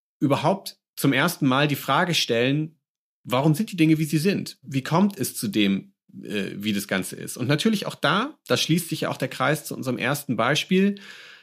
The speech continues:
spielt die Biografie eine ganz große Rolle.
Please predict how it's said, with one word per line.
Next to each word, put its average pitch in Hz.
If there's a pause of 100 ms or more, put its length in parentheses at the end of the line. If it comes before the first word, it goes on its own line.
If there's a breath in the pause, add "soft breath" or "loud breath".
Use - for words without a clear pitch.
(1080 loud breath)
spielt 165
die 180 (100)
Biografie 170
eine 175
ganz 95
große -
Rolle. -